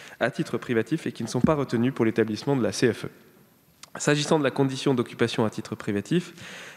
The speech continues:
ne sont pas imposables à la T H les locaux meublés des collectivités privées auxquels le public a accès. Selon une jurisprudence, euh, bien établie par le Conseil d'État, cette exemption de T H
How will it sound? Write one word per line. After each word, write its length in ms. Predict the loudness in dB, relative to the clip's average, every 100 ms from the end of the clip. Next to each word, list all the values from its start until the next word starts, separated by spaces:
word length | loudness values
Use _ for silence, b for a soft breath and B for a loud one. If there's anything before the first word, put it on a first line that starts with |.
| B
ne 140 | 4
sont 180 | 4 4
pas 220 | 2 2
imposables 400 | 2 4 4 2
à 40 | 0
la 100 | 0
T 100 | 2
H 260 | 2 2
les 140 | 2 4
locaux 240 | 4 2
meublés 300 | 0 2 2
des 100 | 2
collectivités 580 | 0 -4 -4 -12 -8 -8
privées 440 | -4 -2 0 -2 -2
auxquels 320 | -2 0 -2
le 80 | -4
public 360 | -6 -8 -2
a 80 | -2
accès. 260 | -2 -6 -10 -12 B B B B B
Selon 300 | 4 6 8
une 60 | 6
jurisprudence, 760 | 2 0 2 2 4 2 2
euh, 260 | 4 4 2
bien 240 | 0 2 2
établie 380 | 2 4 4 4
par 140 | 2
le 80 | 2
Conseil 300 | -2 0 2
d'État, 340 | 2 2 2 0
cette 240 | 0 2
exemption 420 | 4 4 2 -2
de 60 | 0
T 140 | 2
H 360 | 2 2 -2